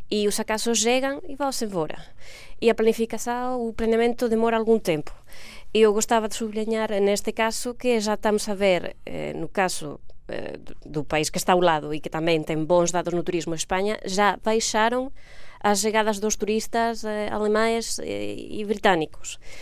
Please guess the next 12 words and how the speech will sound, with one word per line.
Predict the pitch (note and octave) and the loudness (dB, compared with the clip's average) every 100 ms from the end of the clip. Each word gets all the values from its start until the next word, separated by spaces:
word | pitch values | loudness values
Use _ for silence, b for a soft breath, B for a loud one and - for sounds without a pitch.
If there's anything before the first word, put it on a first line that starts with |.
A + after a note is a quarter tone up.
| B - | B 2
Então, | G#3 E3+ | 6 6
eh, | - F#3 F#3 | 6 4 4
t-, | - G3 | 2 2
também | G3+ G#3+ | 4 4
estamos | G#3+ - A3 - | 2 2 0 2
a | G#3+ | 0
ver | G#3 F#3+ | 2 0
que | - | -2
está | - G#3 E3+ - | -2 0 0 0
a | F3 | -2
aproximar-se | E3+ G3+ G3 A3+ A3 B3+ - - C#4 - - - - - | -2 -4 0 2 2 2 -2 -4 -4 -6 -12 -12 -12 -4
uma, | A#3 A#3 A3 A3+ A#3+ | 0 2 2 2 -2